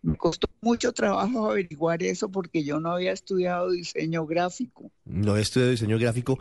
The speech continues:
Speaker 1: Y
Speaker 2: ¿Y qué, cuáles habían sido sus trabajos anteriores, doña Consuelo? ¿Habían tenido que ver
Speaker 1: No,
Speaker 2: con,
Speaker 1: pin-, eh,
Speaker 2: con diseño?
Speaker 1: pintar, pin-,
Speaker 2: ¿O con
Speaker 1: yo
Speaker 2: pintura?
Speaker 1: pin-, no, yo, yo, yo he pintado toda la vida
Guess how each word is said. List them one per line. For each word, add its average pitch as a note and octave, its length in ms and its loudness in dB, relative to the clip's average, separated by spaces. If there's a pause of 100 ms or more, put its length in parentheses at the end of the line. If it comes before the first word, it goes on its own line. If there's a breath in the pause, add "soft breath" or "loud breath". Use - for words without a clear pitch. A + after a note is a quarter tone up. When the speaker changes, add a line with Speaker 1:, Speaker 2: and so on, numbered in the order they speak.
Speaker 1:
Y E3 220 -2
Speaker 2:
¿Y D3+ 160 4
qué, D3 320 2
cuáles D3+ 340 2
habían B2 220 2
sido C#3+ 180 2
sus D3+ 140 -2
trabajos B2 420 2
anteriores, A2 600 2
doña G2 200 0
Consuelo? G2+ 460 0
¿Habían G#2+ 180 2
tenido C#3 320 2
que A#2 140 4
ver G#2+ 140 4
Speaker 1:
No, - 40 -12
Speaker 2:
con, C#3 160 0
Speaker 1:
pin-, C3+ 240 2
eh, D#3+ 100 2
Speaker 2:
con B2 140 2
diseño? A#2+ 240 2 (120)
Speaker 1:
pintar, F#3+ 340 -2 (160)
pin-, E3 300 -2
Speaker 2:
¿O A2 120 2
con G#2 160 0
Speaker 1:
yo F#2+ 60 -4
Speaker 2:
pintura? A#2 460 2
Speaker 1:
pin-, - 120 -8
no, F#3+ 300 -2
yo, F3 300 0
yo, E3 360 -2
yo E3 220 0
he D#3+ 60 0
pintado F#3+ 580 -2
toda G3 260 -2
la F#3 160 -2
vida F3 400 -2